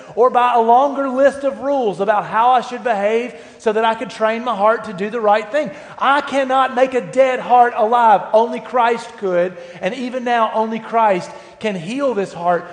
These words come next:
until it reflects the image of God. I believe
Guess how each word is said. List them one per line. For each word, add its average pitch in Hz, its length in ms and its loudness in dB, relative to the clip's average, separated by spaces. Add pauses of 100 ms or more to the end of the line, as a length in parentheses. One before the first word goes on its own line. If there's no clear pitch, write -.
(120)
until 202 320 -2
it 226 80 -2
reflects 208 480 -2
the 202 100 -8
image 196 220 -8
of 180 80 -10
God. 208 320 0
I 233 260 0
believe 214 640 -4